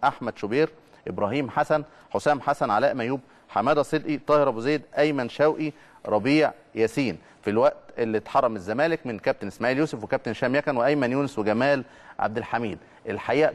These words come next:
طبعًا برضو واضح ان الكفه مايله جدًا، او اللي عدد لاعبين وتاثيرهم في النادي الاهلي اكبر بكتير. وكمان مش كده وبس، ده الهدف اصلًا اللي اتحسمت بيه مباراه الصعود دي،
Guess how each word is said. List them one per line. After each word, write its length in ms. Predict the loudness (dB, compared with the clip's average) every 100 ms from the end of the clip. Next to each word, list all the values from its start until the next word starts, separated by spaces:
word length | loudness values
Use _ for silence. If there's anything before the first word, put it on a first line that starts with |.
| 0
طبعًا 340 | -2 0 -2
برضو 240 | -2 -2 2
واضح 280 | 2 0 -6
ان 100 | -12
الكفه 440 | -4 -4 -2 -4 -4
مايله 280 | -2 0 0
جدًا، 360 | 0 -2 -2 -2
او 160 | 2
اللي 140 | 2 2
عدد 340 | 2 0 0
لاعبين 480 | 2 0 0 -4 -6 -8 -16
وتاثيرهم 460 | -6 -6 0 2 2
في 100 | 0
النادي 180 | -2 0
الاهلي 240 | 2 2
اكبر 340 | 2 0 0 -2
بكتير. 440 | -4 -4 0 0 -2 -14 -16 -6
وكمان 500 | -2 0 0 0 0
مش 140 | -2
كده 220 | 0 2
وبس، 280 | 4 2 0 -12 -20 -6
ده 120 | -2
الهدف 340 | 0 2 0 -4 -4
اصلًا 320 | -6 -4 -8 -6
اللي 100 | -8
اتحسمت 420 | -6 -6 -2 -4
بيه 240 | -4 -4 -4
مباراه 340 | 0 2 2 0
الصعود 360 | -2 2 2
دي، 140 | 0